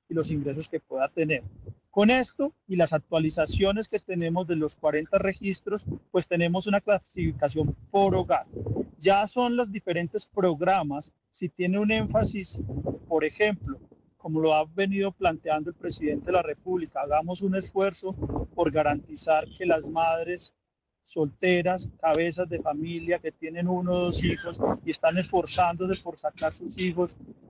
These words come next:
adelante y tienen unas situaciones de precariedad bien altas,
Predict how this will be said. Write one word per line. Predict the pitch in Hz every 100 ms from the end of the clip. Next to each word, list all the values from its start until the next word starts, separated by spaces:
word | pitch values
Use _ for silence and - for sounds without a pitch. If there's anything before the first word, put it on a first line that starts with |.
| -
adelante | 165 156 156 165 170 170 - 180 - _ -
y | 165
tienen | 175 180
unas | 170
situaciones | 170 160 160 170
de | 170
precariedad | - 160 - 151 151 147
bien | 156 180
altas, | 180 170 - 180